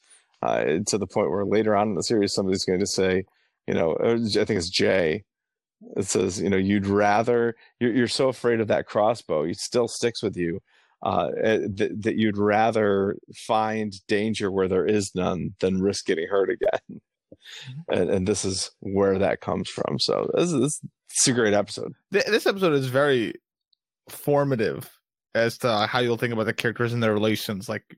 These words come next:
Speaker 2: meeting Celeste, meeting Monty, seeing their interactions, seeing their interactions with, uh, Simone, like how Monty might be a bit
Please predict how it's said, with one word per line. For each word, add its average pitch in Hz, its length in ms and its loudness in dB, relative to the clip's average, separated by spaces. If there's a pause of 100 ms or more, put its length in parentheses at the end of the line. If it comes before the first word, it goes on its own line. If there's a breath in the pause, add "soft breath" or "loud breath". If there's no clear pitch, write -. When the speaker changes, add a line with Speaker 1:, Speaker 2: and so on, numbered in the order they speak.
(120)
Speaker 2:
meeting 143 360 2
Celeste, 127 640 0
meeting 127 360 0
Monty, 117 540 0
seeing 127 300 -2
their 123 120 2
interactions, 107 760 -2 (260 soft breath)
seeing 143 220 0
their 135 280 4
interactions 123 720 0 (340 soft breath)
with, 156 400 2 (720)
uh, 123 200 2
Simone, 107 580 2
like 95 260 -4
how 104 280 0
Monty 107 420 0
might 113 200 0
be 120 100 0
a 117 40 0
bit 127 220 0